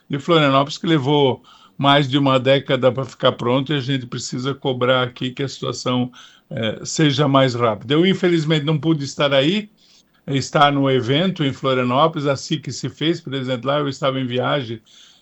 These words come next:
é, ao exterior, voltei ontem à noite, tava a negócios em, nos Estados Unidos,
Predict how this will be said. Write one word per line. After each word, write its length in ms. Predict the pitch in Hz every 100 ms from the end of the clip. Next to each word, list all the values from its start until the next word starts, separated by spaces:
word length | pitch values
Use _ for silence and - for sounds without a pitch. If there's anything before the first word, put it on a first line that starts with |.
| _
é, 340 | - 123 120 120
ao 120 | 127
exterior, 520 | 131 - 135 123 147
voltei 400 | 139 131 117 143
ontem 260 | 131 127 127
à 60 | 120
noite, 320 | 120 143 143
tava 320 | 135 123 127
a 120 | -
negócios 720 | 127 123 120 131 127 135 113
em, 180 | 120 117
nos 300 | 120 127 113
Estados 320 | 110 135 123
Unidos, 420 | 143 143 180 190